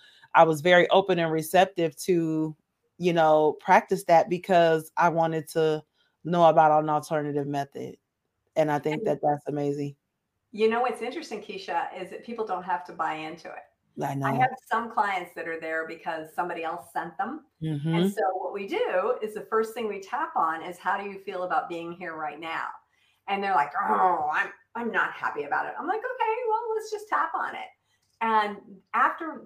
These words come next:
Speaker 2: we tap on it and it clears, they go, "What just happened?"
Speaker 1: <laughs>
Speaker 2: And some people get mad at me. <laughs> So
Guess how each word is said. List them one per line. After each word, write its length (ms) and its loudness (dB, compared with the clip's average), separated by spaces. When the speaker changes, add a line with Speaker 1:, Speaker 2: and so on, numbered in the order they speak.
Speaker 2:
we 140 -12
tap 340 -4
on 180 0
it 180 -8
and 120 -8
it 200 -14
clears, 360 -8
they 80 -14
go, 320 -8
"What 160 -16
just 200 -18
happened?" 540 -10
Speaker 1:
<laughs> 260 0
Speaker 2:
And 80 -8
some 180 10
people 320 10
get 100 12
mad 200 10
at 140 4
me. 280 0
<laughs> 100 6
So 60 2